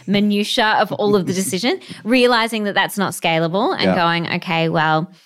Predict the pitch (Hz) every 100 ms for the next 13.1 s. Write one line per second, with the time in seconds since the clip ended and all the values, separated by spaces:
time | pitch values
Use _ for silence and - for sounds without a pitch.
0 | - - 170 175 - 175 - - 180 170
1 | 180 - 175 170 170 170 165 170 165 160
2 | 160 - 170 160 160 170 170 170 175 170
3 | 165 165 - 156 156 156 156 156 160 -
4 | 160 160 - 156 143 147 156 151 180 175
5 | 165 170 165 165 151 147 156 151 - 156
6 | 151 - 151 147 - - - _ 196 185
7 | 185 175 165 160 165 - 156 151 151 156
8 | 156 160 143 160 160 151 147 156 156 151
9 | 151 147 - 160 143 147 147 143 143 -
10 | - 139 - 175 - - - - - -
11 | - 160 156 - - 151 147 92 - -
12 | 139 127 127 143 170 151 - 107 101 -